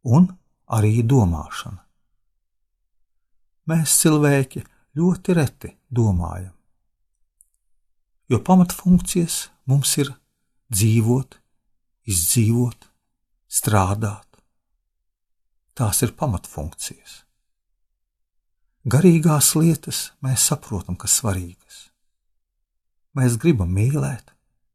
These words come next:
lai mūs mīlētu. Gribam ticēt un cerēt uz apkārtējiem.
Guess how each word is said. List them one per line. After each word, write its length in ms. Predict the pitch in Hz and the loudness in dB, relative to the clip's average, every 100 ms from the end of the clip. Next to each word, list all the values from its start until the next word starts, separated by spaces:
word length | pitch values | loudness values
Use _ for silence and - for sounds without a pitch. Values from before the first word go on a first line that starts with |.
| _ _ _ _ _ | _ _ _ _ _
lai 100 | 104 | -4
mūs 360 | 98 127 139 - | 2 2 2 2
mīlētu. 680 | 135 135 110 120 104 _ _ _ _ _ _ _ _ _ _ _ _ _ _ _ _ _ | 2 2 0 -2 -6 _ _ _ _ _ _ _ _ _ _ _ _ _ _ _ _ _
Gribam 300 | 147 175 95 | 2 4 4
ticēt 680 | - 131 - - 127 - _ _ _ _ _ | 0 -6 -2 -2 -2 -6 _ _ _ _ _
un 120 | - - | -10 -2
cerēt 540 | - 120 131 113 - | 0 2 0 -4 -6
uz 140 | 127 | -2
apkārtējiem. 920 | 123 - - 107 - 131 107 110 107 | -2 -2 -6 -6 -6 -8 -8 -8 -14